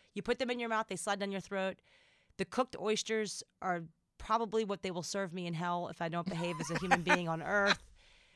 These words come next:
Speaker 1: And stewed oysters are the, they're like the lowest level of,
Speaker 2: <laughs>
Speaker 1: of eating experience as far as I'm concerned.
Speaker 2: Yeah, I, you know,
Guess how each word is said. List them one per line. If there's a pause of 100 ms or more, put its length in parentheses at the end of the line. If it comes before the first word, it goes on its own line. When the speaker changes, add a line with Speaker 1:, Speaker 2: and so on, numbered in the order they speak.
(260)
Speaker 1:
And
stewed
oysters
are
the, (160)
they're
like
the
lowest
level
of, (280)
Speaker 2:
<laughs>
Speaker 1:
of (160)
eating
experience
as
far
as
I'm
concerned. (1040)
Speaker 2:
Yeah,
I, (360)
you
know,